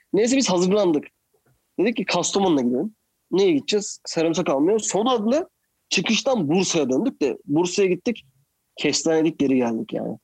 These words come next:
Yani ç-, çılgınların, çılgınlıklarımız oluyor ya. Her zaman hayatımızda devam ediyor. Ama, e, bilmiyorum daha sorularınız var mı?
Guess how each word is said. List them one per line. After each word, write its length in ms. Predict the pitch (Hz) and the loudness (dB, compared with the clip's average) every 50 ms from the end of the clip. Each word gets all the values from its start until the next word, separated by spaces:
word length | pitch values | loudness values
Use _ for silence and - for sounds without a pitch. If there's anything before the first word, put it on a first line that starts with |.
| _ _ _ _ _ _ _ _ _ _ _ _ _ _ _ _ _ _ _ - | _ _ _ _ _ _ _ _ _ _ _ _ _ _ _ _ _ _ _ -4
Yani 160 | - 139 139 | -2 -2 -2
ç-, 240 | 131 - - - - | -2 -2 -4 -4 -2
çılgınların, 640 | - - 165 160 156 180 190 202 208 214 214 156 147 | 0 0 2 2 4 4 4 4 2 2 2 0 0
çılgınlıklarımız 640 | - - 175 175 170 196 208 208 214 220 220 220 202 | 0 0 0 2 2 2 2 2 2 0 2 2 2
oluyor 280 | 208 208 240 208 151 | 2 2 2 2 2
ya. 260 | 123 120 120 123 143 - _ _ | 2 0 0 -2 -4 -8 _ _
Her 180 | - 156 156 156 | -2 0 0 2
zaman 240 | 139 131 123 113 | 2 0 0 -2
hayatımızda 720 | 113 123 135 139 135 127 131 131 131 127 123 - 143 147 - - - | -2 -2 -2 0 -2 -2 0 0 -2 -2 -2 -2 -4 -4 -6 -6 -4
devam 280 | - 139 139 135 131 123 113 110 | -2 -2 0 0 0 0 0 0
ediyor. 180 | 110 107 110 - _ _ _ _ _ _ _ _ _ - - - - - _ - | 0 -2 -4 -6 _ _ _ _ _ _ _ _ _ -20 -20 -20 -20 -12 _ -2
Ama, 420 | 139 185 226 240 240 233 226 220 - _ _ _ _ _ _ _ _ _ - | 0 0 2 2 0 0 -2 -4 -10 _ _ _ _ _ _ _ _ _ -4
e, 60 | - 156 160 165 165 160 156 160 | 0 2 2 2 2 2 2 2
bilmiyorum 400 | 190 202 208 190 165 139 135 131 | 2 2 2 2 2 2 2 2
daha 140 | 151 160 | 2 0
sorularınız 500 | 156 - 170 156 165 175 175 165 143 139 | 0 0 0 2 2 4 2 2 2 2
var 140 | 151 165 165 | 2 2 2
mı? 200 | 156 143 135 - | 2 2 0 0